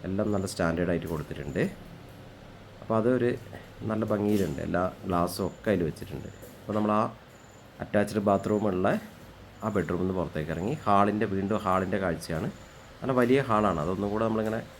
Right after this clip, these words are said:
സറൗണ്ടിങ്ങിൽ കണ്ടുകൊണ്ടിരിക്കുകയാണ്. ഇനി നമ്മൾ ആ കണ്ടില്ലേ ലൈറ്റിങ് കാര്യങ്ങളൊക്കെ, ലേറ്റസ്റ്റ് ആയിട്ടുള്ള എല്ലാ സംഭവങ്ങളും ഈ വീട്ടിലുണ്ട്. നമ്മളിനിയിപ്പം കാണുകയാണ്. ഇനിയിപ്പം നമുക്ക്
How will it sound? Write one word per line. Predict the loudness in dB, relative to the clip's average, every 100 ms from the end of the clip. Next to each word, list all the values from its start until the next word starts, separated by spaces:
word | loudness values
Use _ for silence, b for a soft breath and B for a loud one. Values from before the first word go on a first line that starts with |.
| -20 -20 -20 -4
സറൗണ്ടിങ്ങിൽ | 2 2 2 0 0
കണ്ടുകൊണ്ടിരിക്കുകയാണ്. | 0 2 0 -2 -2 -2 -2 -4 -10 -20 -20 -20 -20 -20 -20 -20 -18 -4
ഇനി | 0
നമ്മൾ | 2 2 0 -6 -20 -20 -20 -20 -20 -20 -6
ആ | 0
കണ്ടില്ലേ | 0 2 2 2
ലൈറ്റിങ് | 2 0 0 2
കാര്യങ്ങളൊക്കെ, | 2 0 -2 -2 -2 -2 -6 -14 -14 -4 0
ലേറ്റസ്റ്റ് | 0 -2 2 2
ആയിട്ടുള്ള | 4 2
എല്ലാ | 4 2 0
സംഭവങ്ങളും | 0 2 2 0 -6 -16 -18 -6
ഈ | -2 -2
വീട്ടിലുണ്ട്. | -2 -4 -2 -2 -4 -8 -20 -20 -20 -20 -20 -20 -18 -12
നമ്മളിനിയിപ്പം | -2 0 0 2 0 0 -8 -18 -20 -18 -18 -18 -2
കാണുകയാണ്. | 0 2 2 2 2
ഇനിയിപ്പം | 0 0 0
നമുക്ക് | 0 0